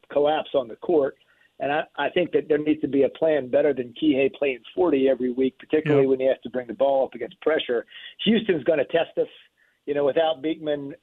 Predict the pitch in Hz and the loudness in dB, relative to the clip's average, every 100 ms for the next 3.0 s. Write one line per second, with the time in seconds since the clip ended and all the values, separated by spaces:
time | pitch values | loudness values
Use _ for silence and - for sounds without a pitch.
0 | _ 147 135 131 143 139 143 123 139 143 | _ -4 -2 -2 -4 -2 -2 2 0 0
1 | 147 139 - 139 135 - _ 143 147 143 | 0 -2 0 0 0 -2 _ -2 0 2
2 | 135 123 123 135 151 135 147 143 139 131 | 0 -2 -2 0 0 -2 -2 0 2 0